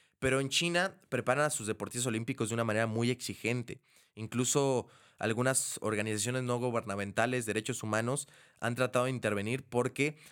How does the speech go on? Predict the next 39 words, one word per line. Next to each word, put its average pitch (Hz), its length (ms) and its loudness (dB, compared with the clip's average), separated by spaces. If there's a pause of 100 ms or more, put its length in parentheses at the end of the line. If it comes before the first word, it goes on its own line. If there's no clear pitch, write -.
(160)
prácticamente 131 640 2
los 120 440 0
preparan 120 440 2
como 127 220 -2
máquinas 117 460 0
desde 95 180 -6
pequeños 113 460 -6
para, 92 380 -2 (320)
para 107 180 2
ser 131 160 2
campeones 139 380 2
olímpicos, 127 640 -2 (120)
para 107 200 2
fabricar 117 580 2
campeones 131 480 0
olímpicos. 110 500 -4
Ya, 147 320 2 (320)
ya 175 140 4
hablaré 202 640 2
en 151 120 2
un, 175 360 0
en 139 140 2
un 160 100 0
blog, 156 220 0
yo 139 140 2
creo, 135 240 2
en 127 100 -2
eso, 120 200 -2
porque 101 220 -6
la 101 60 4
verdad 113 140 4
está 120 140 -2
interesante. 101 480 -4
Pero 135 140 2
bueno, 185 180 2
continuamos 175 380 2
con 185 120 0
la 151 40 0
historia. 143 400 0